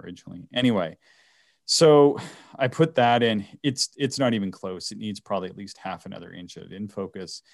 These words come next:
But I was really disappointed when I put the Pentax forty in, even though it would cut off some of the light path. Um, I was really disappointed 'cause it's, it was close.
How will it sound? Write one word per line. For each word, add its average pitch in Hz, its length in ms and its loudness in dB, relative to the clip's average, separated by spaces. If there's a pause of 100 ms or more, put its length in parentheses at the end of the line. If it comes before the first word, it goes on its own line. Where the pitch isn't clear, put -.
(280)
But 131 120 6
I 131 60 6
was 120 180 2
really 123 480 4
disappointed 113 560 -4
when 101 120 -6
I 95 120 -8
put - 320 -8
the 90 420 -4
Pentax 120 580 -4
forty 123 440 2
in, 98 80 -2
even 120 200 -2
though 123 100 2
it 101 60 -4
would 101 120 -8
cut 104 140 -8
off 90 160 -8
some 101 180 -8
of 92 80 -12
the 87 60 -14
light 98 240 -10
path. 92 260 -16 (540)
Um, 87 680 -2 (460)
I 92 140 -6
was 87 300 -10
really 101 180 0
disappointed 90 440 -8
'cause 95 140 -8
it's, 123 400 -2
it 135 240 0
was 110 160 -10
close. - 720 -8